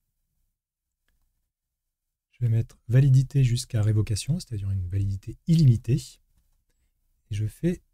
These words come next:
aperçu de l'ordre. Vous voyez qu'ici, si ma position est exécutée, je réalise un gain de cent vingt-quatre euros. Je fais aperçu de l'ordre. Mon ordre est placé. Je le retrouve ici, dans les ordres différés.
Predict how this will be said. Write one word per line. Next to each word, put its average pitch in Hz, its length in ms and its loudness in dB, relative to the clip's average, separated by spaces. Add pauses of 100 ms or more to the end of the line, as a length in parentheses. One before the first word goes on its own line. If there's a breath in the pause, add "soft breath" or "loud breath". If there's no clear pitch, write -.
(320)
aperçu 185 460 -6
de 104 80 -4
l'ordre. 90 320 -6
Vous 110 40 -20
voyez 104 220 -6
qu'ici, 151 280 -6
si - 300 -4
ma 110 160 0
position 117 420 -2
est 120 160 -4
exécutée, 107 540 -6
je 120 120 -4
réalise 107 380 0
un 98 100 0
gain 123 320 2
de 120 200 0 (120)
cent - 300 -2
vingt-quatre 135 500 0
euros. 90 180 -6 (1120)
Je 131 100 -2
fais 131 300 -4
aperçu 156 440 -4
de 98 60 -6
l'ordre. 113 340 -2 (1300)
Mon 170 180 6
ordre 160 200 4
est 139 60 2
placé. 127 400 0 (1600)
Je - 140 -8
le 120 80 -6
retrouve 110 320 -8
ici, 127 340 -6 (720)
dans 170 180 -2
les 165 200 0
ordres 156 220 0
différés. 127 440 -2